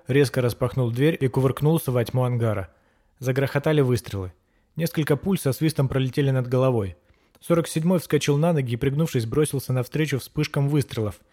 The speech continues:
одновременно выставив перед собой пистолеты и нажимая на спусковые крючки. Пули летали над головой, как рассвирепевшие осы, но сорок седьмой верил в свою удачу и реакцию.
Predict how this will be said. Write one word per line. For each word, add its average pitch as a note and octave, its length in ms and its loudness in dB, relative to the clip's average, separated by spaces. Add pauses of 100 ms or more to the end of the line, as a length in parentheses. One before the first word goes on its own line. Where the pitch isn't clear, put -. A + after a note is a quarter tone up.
(100)
одновременно C3+ 640 2
выставив C3 400 2
перед B2 220 0
собой C3 220 0
пистолеты C#3 640 -2 (180)
и C3 80 -6
нажимая C#3 400 2
на B2+ 80 0
спусковые B2+ 480 0
крючки. A#2 520 -4 (500)
Пули G3 220 6
летали C#3+ 360 6
над C#3+ 180 2
головой, D3+ 360 6
как - 220 -6
рассвирепевшие C#3 760 0
осы, D#3+ 380 0
но A#2+ 160 -2
сорок C#3 260 0
седьмой D#3+ 340 2
верил C#3 280 4
в G#2 60 -6
свою A#2 260 0
удачу B2 400 2
и A#2 100 4
реакцию. A#2 540 0